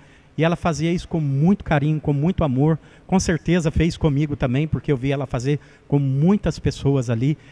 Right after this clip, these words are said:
Então, uma dedicação, um carinho, né, imenso, imenso. Não só lá, aqui também, né, fiquei internado dois dias aqui no hospital daqui de Rolim, né, no hospital municipal.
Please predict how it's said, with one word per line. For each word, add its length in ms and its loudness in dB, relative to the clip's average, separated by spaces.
Então, 220 0
uma 240 0
dedicação, 800 0
um 160 0
carinho, 600 2
né, 280 0
imenso, 800 2
imenso. 480 2
Não 160 4
só 240 0
lá, 320 0
aqui 340 0
também, 460 0
né, 160 0
fiquei 260 -2
internado 640 0
dois 280 4
dias 300 0
aqui 160 -2
no 120 2
hospital 440 0
daqui 220 0
de 80 2
Rolim, 420 2
né, 120 0
no 100 2
hospital 340 0
municipal. 680 0